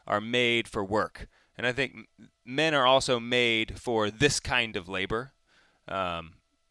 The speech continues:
because fasting is arduous. It's physically straining. Um, and that's just what our bodies are built for, is to do hard physical things.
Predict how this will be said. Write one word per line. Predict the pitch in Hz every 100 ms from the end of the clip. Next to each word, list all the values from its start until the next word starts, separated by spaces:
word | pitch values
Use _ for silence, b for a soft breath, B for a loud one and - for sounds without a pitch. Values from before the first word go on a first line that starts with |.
| _ -
because | 139 139
fasting | - 139 147 - 120
is | 120
arduous. | - 101 113 135 135 151 - -
It's | - -
physically | - 170 143 147 151 147 143 143 _ _ _
straining. | - - 123 117 131 180 - _ _ _ _
Um, | 104 101 98 92 90 _ -
and | 131
that's | 139 190
just | - 185 - - _ _ _ _ -
what | 117 170 -
our | 139
bodies | 117 113 151 131
are | 123
built | 101 131 131
for, | - 71 - - _ _ _
is | 113 101
to | 113
do | 117 127 123
hard | 101 117 120 127 113 - _ _ _
physical | 131 113 120 110
things. | 95 110 101 - -